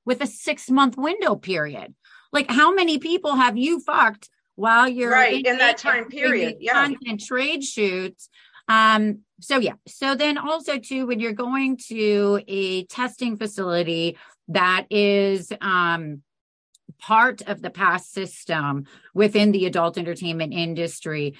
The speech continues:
Speaker 1: you're getting something called a gold standard test, which there's a certain, there's certain things that have popped up in the industry,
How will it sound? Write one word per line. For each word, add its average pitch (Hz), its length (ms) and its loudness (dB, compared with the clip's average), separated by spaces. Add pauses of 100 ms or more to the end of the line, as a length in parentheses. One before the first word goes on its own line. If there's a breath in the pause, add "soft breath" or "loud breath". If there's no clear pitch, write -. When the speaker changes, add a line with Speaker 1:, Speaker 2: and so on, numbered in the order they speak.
(160 loud breath)
Speaker 1:
you're 214 140 4
getting 247 400 2
something 214 420 -4
called 165 340 -2
a 180 100 -8
gold 185 520 -2
standard 175 880 -4
test, - 600 -8 (320 loud breath)
which 240 380 2
there's 220 400 0
a 208 140 -4
certain, 269 760 0
there's 220 280 -6
certain 330 420 -2
things 165 440 -4
that 165 160 -2
have 160 140 -10
popped 214 420 2
up 160 240 -2
in 196 240 0
the 285 140 2
industry, 160 920 -4